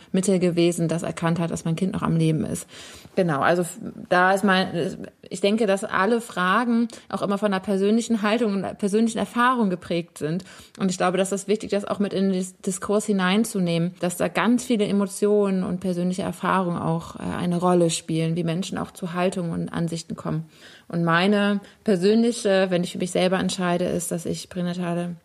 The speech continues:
Dia-, ja, Diagnostik, ähm, vermeiden würde,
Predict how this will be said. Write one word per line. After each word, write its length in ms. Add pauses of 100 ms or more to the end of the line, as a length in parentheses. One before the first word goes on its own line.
Dia-, 260 (100)
ja, 140
Diagnostik, 720 (480)
ähm, 400
vermeiden 720
würde, 560